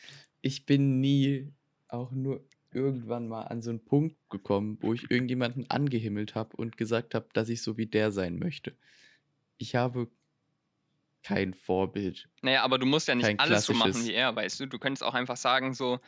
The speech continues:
Speaker 2: der Typ ist so cool.
Speaker 1: Ja,
Speaker 2: Das
Speaker 1: aber das sind ja sehr viele Menschen, deswegen kann ich da jetzt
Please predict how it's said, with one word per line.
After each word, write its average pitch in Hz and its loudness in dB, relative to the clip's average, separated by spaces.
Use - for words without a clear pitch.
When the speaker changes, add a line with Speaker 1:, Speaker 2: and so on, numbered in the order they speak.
Speaker 2:
der 127 0
Typ 175 -6
ist 131 -2
so 156 2
cool. 175 0
Speaker 1:
Ja, 123 2
Speaker 2:
Das - -6
Speaker 1:
aber 113 4
das 120 2
sind 147 6
ja 131 6
sehr 120 2
viele 139 2
Menschen, 104 0
deswegen 113 -2
kann 120 -2
ich 120 -6
da 113 2
jetzt 113 -4